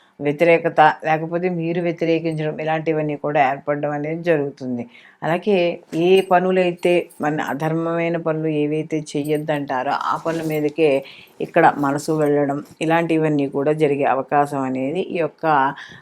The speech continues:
కన్యా రాశి వాళ్ళకి ఎక్కువ కనపడడం అనేది జరుగుతోంది. అలాగే వీళ్ళకి ముఖ్యంగా కానీ చూసుకున్నప్పుడు ఈ యొక్క, ఆ, చతుర్థ స్థానం నుంచి పంచమ స్థానానికి వెళ్తున్నప్పుడు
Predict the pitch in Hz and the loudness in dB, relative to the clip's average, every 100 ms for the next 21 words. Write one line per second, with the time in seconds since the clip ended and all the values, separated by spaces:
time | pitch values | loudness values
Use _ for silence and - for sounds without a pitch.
0 | _ 139 143 175 196 190 156 156 147 143 | _ -4 -2 2 2 2 0 -2 -2 -4
1 | 143 - 165 147 - 151 156 151 147 143 | -6 -2 -2 -2 -8 -4 -4 -2 -4 -2
2 | 151 156 156 156 143 135 151 165 - 175 | -6 -2 -2 -2 -2 -2 -2 -6 -6 -2
3 | 151 143 147 - 120 113 - _ - - | -2 -2 -6 -6 -8 -8 -14 _ -20 -20
4 | - 123 139 151 196 180 160 170 175 175 | -10 -4 -2 0 0 0 0 2 2 0
5 | 175 160 - 175 170 165 160 156 156 156 | -2 -4 -4 -4 2 2 2 0 -2 -4
6 | 160 156 165 160 151 156 170 180 175 175 | -4 -6 -6 -4 -4 -6 -6 -4 -4 -2
7 | 165 160 143 113 - - - - 143 151 | -2 0 0 0 -4 -18 -20 -6 0 0
8 | 147 156 147 180 175 190 - 175 170 170 | 0 -4 -2 -2 0 -2 2 2 4 0
9 | 170 165 160 147 151 156 156 160 151 143 | -2 -4 -2 -2 -2 -4 -2 -2 0 -2
10 | 147 135 131 131 165 160 135 - 151 | -4 -2 -4 -4 -6 -4 -4 -4 -6